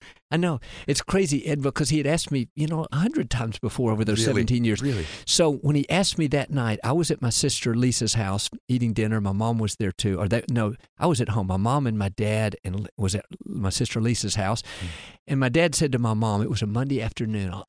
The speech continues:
Speaker 1: I remember it like it was yesterday. He told my mom, he said, "I'm gonna call Joel and see if he'll speak for me this Sunday." And my mom said, "John, you're wasting your time. Joel's not a preacher." And, and he laughed and he said, "Well, I'm gonna call him anyway."
Speaker 2: Golly.
Speaker 1: My dad called, and, you know, Ed, he had,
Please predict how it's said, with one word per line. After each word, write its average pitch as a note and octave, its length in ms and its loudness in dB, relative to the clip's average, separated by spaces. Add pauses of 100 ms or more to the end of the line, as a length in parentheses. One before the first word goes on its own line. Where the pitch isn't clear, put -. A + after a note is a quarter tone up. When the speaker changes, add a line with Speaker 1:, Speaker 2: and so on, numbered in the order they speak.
(200)
Speaker 1:
I D3+ 60 -2
remember F3 260 0
it - 60 -6
like A2 160 -4
it B2+ 40 -2
was - 140 -2
yesterday. - 500 -6 (440)
He F3+ 160 0
told F#3 160 4
my C#3 100 2
mom, A#2 220 2
he A2 60 2
said, C#3+ 120 0
"I'm C#3+ 80 2
gonna F3+ 160 2
call C3 320 0
Joel G#2+ 540 0
and G#2 120 -2
see - 120 0
if G#2+ 100 -4
he'll A#2 80 -2
speak - 340 -4
for A2 120 -2
me G#2 80 0
this G2 180 0
Sunday." G2 560 -4 (400)
And B2+ 160 0
my A#2 100 2
mom C#3 280 0
said, A2+ 280 -4
"John, B2 520 -4
you're G#2+ 80 -2
wasting C#3 380 -4
your A2 100 -2
time. B2+ 340 -4
Joel's D3+ 340 -4
not F2+ 140 -4
a F#2 60 -6
preacher." - 520 -8 (240)
And, G2+ 220 -2 (180)
and B2 120 4
he F#3+ 80 4
laughed B2 320 2
and - 20 2
he C3 80 -2
said, D#3 100 -2
"Well, D3+ 100 0
I'm F#3 40 -4
gonna F#3+ 140 -2
call A#2 240 -4
him A2+ 100 -2
anyway." D3 400 -2
Speaker 2:
Golly. - 400 -12
Speaker 1:
My A3 80 2
dad F#3 300 2
called, A2 440 0 (540)
and, F3+ 160 -4
you F3+ 80 0
know, C#3 380 -2
Ed, C3+ 160 0
he C#3 140 2
had, - 100 -4